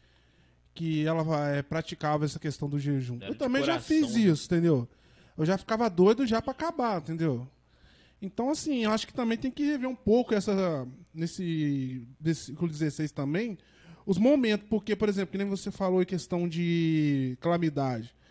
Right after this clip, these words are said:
Speaker 1: às vezes o semblante da pessoa vai mudar mesmo,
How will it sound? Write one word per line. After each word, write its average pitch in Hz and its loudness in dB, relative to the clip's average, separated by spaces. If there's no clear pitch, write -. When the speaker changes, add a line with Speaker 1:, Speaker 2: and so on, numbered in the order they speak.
Speaker 1:
às 185 0
vezes 226 2
o 269 2
semblante 208 -2
da 208 0
pessoa 214 0
vai 247 -4
mudar 202 -2
mesmo, 123 -2